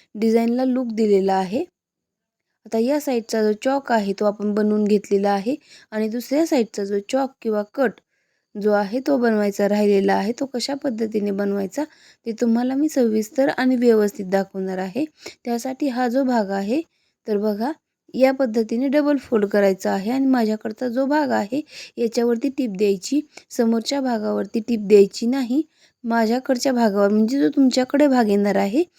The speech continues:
त्याच्यावरती तुम्ही टीप देऊन घेणार आहात. तर बघा, हा जो खूप हेवी कपडा आहे, याच्यामुळे याला स्टिचिंग करायला थोडंसं अवघड जात आहे, पण तरीही तुम्हाला मी पूर्णपणे समजावून सांगणार आहे.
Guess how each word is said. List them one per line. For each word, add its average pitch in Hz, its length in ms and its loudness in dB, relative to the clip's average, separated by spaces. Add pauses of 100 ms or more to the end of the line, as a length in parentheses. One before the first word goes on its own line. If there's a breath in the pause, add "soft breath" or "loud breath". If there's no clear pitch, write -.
(260 loud breath)
त्याच्यावरती 247 520 0
तुम्ही 254 340 4
टीप 226 120 2
देऊन 202 280 2
घेणार 202 340 2
आहात. 202 280 2 (880)
तर 220 100 -2
बघा, 220 340 -2
हा 240 200 -2
जो 226 240 0
खूप 302 240 0 (280)
हेवी 247 320 2
कपडा 214 360 -2
आहे, 196 340 0 (640)
याच्यामुळे 233 480 0
याला 277 220 2
स्टिचिंग 214 440 -2
करायला 214 360 2
थोडंसं 214 420 0 (100)
अवघड 208 440 4
जात 262 200 4 (100)
आहे, 240 140 0 (340 loud breath)
पण 220 180 -6
तरीही 240 220 0
तुम्हाला 254 380 2
मी 247 160 0
पूर्णपणे 285 560 2
समजावून 208 480 0
सांगणार 196 420 -2
आहे. 208 260 0